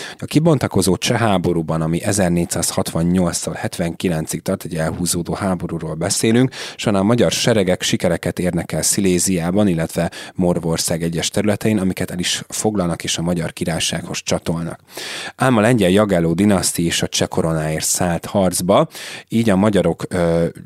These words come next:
magyarok győzelmének ellenére, ugye Probjevrá György halálakor nem Mátyás, hanem a prágai rendek a lengyel Jagelló Ulászlót választották királyuknak ezernégyszázhetvenegyben, de a cseh trónra egyébként még Mátyás a Katalinnal kötött házassága miatt még egyébként jogalapot is tarthatott volna.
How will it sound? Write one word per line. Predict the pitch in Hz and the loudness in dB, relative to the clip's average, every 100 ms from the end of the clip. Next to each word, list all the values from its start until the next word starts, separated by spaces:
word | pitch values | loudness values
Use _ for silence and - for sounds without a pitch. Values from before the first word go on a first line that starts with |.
| 95 | 0
magyarok | 101 92 85 | 2 2 2
győzelmének | 95 92 90 85 82 82 98 | 2 2 2 2 2 0 0
ellenére, | 95 85 80 82 98 | 0 2 0 0 2
ugye | 92 85 | 2 2
Probjevrá | 85 - 90 87 82 80 82 | 0 0 0 0 0 0 -2
György | 85 95 95 98 | 0 2 4 2
halálakor | - 90 82 80 82 - 101 95 | -2 -4 -2 -2 -4 -2 0 2
nem | 85 80 | 0 0
Mátyás, | 87 90 - 120 147 | 0 -2 0 0 0
hanem | - 85 | 0 -2
a | 82 | -2
prágai | - 101 92 80 85 85 - - | -2 0 0 0 -2 -2 -8 -6
rendek | 90 85 101 - | -2 0 0 0
a | |
lengyel | 85 92 80 80 | 0 2 2 2
Jagelló | 90 85 76 80 | 2 0 0 -2
Ulászlót | 104 90 78 - - 90 85 | 0 0 0 -2 -2 -2 -2
választották | 82 82 78 - - 85 82 | -8 -8 -6 -6 -8 -12 -14
királyuknak | - 85 92 - 92 92 | -10 -8 -8 -10 -14 -10
ezernégyszázhetvenegyben, | 92 80 85 90 - - - 95 90 87 90 107 156 170 - - - - | -8 -8 -8 -8 -8 -8 -8 -12 -12 -8 -4 2 2 2 -6 -8 -12 -8
de | 135 196 | 2 2
a | 220 117 | 2 -2
cseh | - 190 | -2 -2
trónra | 110 101 104 | 0 2 4
egyébként | 107 104 107 104 | 2 0 -2 -2
még | 104 | 0
Mátyás | 117 117 - - 104 - | 0 -2 -4 -2 0 0
a | - | -4
Katalinnal | - 101 82 82 80 78 | -2 -2 -2 -2 -2 -2
kötött | 87 - | -2 -4
házassága | - 95 92 - 90 85 | -2 0 0 0 -2 -2
miatt | 95 98 | -4 -4
még | 98 90 | -4 -4
egyébként | 85 85 - 90 - | -2 -4 -2 -6 -4
jogalapot | 90 82 78 82 82 82 | -2 -2 -2 -2 -4 -4
is | - | -6
tarthatott | 82 80 - - - | -6 -8 -8 -8 -8
volna. | 92 87 87 85 | -8 -10 -10 -14